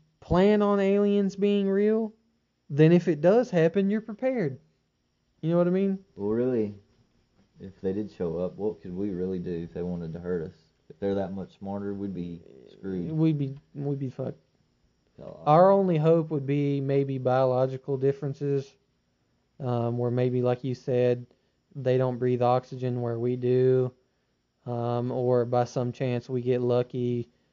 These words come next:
Speaker 1: maybe something on our planet that's different from their planet would go in our favor. I am not talking about that Signs movie about water being their weakness. If it was something that simple, uh,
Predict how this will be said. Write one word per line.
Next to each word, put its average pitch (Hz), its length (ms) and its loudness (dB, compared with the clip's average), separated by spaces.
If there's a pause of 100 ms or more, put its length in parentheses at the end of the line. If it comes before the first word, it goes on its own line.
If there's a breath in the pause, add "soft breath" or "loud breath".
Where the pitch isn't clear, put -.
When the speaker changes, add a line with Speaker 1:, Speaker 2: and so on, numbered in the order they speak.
(160)
Speaker 1:
maybe 202 800 -2 (1600)
something 151 800 2 (800)
on 156 240 0
our 143 160 4
planet 143 580 0
that's 131 220 -6
different 139 480 0
from 135 160 -6
their 131 200 2
planet 127 440 -2
would 123 180 -4
go 127 220 4
in 123 80 0
our 123 140 -2
favor. 127 520 -2 (420)
I 151 260 4
am 139 260 0
not 139 360 -2
talking 135 460 -2
about 123 320 0
that 123 180 -2
Signs 127 520 -2
movie 127 400 2
about 123 320 2
water 120 440 0
being 123 300 -4
their 117 140 -4
weakness. 123 500 -4 (1120)
If 143 220 0
it 143 60 4
was 131 120 -6
something 131 380 -2
that 120 240 0
simple, 120 640 -4
uh, 127 180 -4